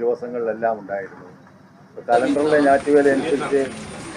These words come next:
കൃഷി വകുപ്പിന് എന്തെങ്കിലും കാര്യങ്ങൾ ചെയ്യാൻ പറ്റും, കൃഷി അങ്ങനെ ചെയ്യാൻ പറ്റുമോ എന്നുള്ളത് എന്നേക്കാൾ കൂടുതലായിട്ട് അറിയുന്നതാണ്. എന്തായാലും ഈ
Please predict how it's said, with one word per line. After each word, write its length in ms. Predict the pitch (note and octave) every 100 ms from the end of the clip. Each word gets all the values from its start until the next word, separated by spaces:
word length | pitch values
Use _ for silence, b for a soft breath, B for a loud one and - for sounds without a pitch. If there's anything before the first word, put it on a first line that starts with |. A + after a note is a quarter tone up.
| - - - - - - - - - - - - - - -
കൃഷി 220 | C3 F3
വകുപ്പിന് 320 | F3+ E3 D#3 C#3
എന്തെങ്കിലും 300 | C3 C3+ B2
കാര്യങ്ങൾ 300 | B2+ B2 A#2+ A2+
ചെയ്യാൻ 180 | A2+ A2
പറ്റും, 240 | G2+ - - - - - - - D3
കൃഷി 280 | C#3+ - F3 - C3+
അങ്ങനെ 220 | C#3+ C#3+ C3
ചെയ്യാൻ 220 | C3 C3+
പറ്റുമോ 260 | B2+ A2+ B2+
എന്നുള്ളത് 280 | B2 B2+ A#2
എന്നേക്കാൾ 320 | A#2 B2 B2+ B2
കൂടുതലായിട്ട് 440 | A2+ A#2 A#2+ A#2 A2+
അറിയുന്നതാണ്. 680 | G#2+ A2+ B2 A2 G#2+ F#2+ - - - - - - - -
എന്തായാലും 400 | A#2 C#3 C#3
ഈ 20 | C#3